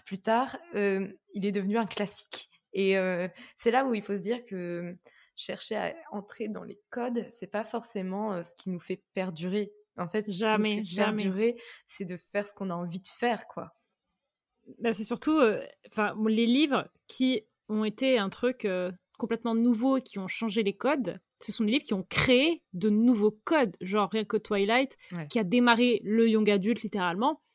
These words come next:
Speaker 2: Et ben, en fait, euh, au début, c'était en mode, « Mais qu'est-ce que c'est que ce truc ? Euh,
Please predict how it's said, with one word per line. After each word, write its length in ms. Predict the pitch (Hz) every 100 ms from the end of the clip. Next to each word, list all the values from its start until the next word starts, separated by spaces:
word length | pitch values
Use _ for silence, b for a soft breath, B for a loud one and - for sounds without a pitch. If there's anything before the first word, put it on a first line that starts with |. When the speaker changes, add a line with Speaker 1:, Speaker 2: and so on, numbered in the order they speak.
| _ _ _ _ _ _
Speaker 2:
Et 100 | 226
ben, 160 | 208 185
en 100 | 202
fait, 280 | - 311 -
euh, 340 | 202 190 196 202 _ _ -
au 120 | 233
début, 260 | 214 240 269
c'était 180 | - 202
en 20 |
mode, « 120 | 220
Mais 100 | 175
qu'est-ce 300 | 165 359 403
que 80 | -
c'est 180 | 226 320
que 80 | -
ce 100 | -
truc ? 580 | 233 - 359 359 370 -
Euh, 260 | 208 196